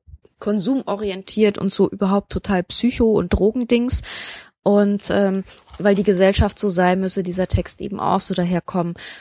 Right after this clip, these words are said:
Aber ich verlange von einem Text nicht nur, dass er affirmativ irgendwas vor sich hin reproduziert, sondern er soll es gefälligst, das ist seine Grundaufgabe, auch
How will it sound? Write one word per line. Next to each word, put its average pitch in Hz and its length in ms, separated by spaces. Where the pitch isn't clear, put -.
Aber 185 480
ich - 180
verlange 190 320
von 190 160
einem 190 260
Text - 480
nicht 202 380
nur, 190 240
dass 185 180
er 185 300
affirmativ 190 680
irgendwas 185 420
vor 180 140
sich 180 160
hin 226 180
reproduziert, 180 800
sondern 196 280
er 190 80
soll 180 200
es - 140
gefälligst, - 840
das 175 160
ist - 300
seine 175 240
Grundaufgabe, 160 960
auch 151 260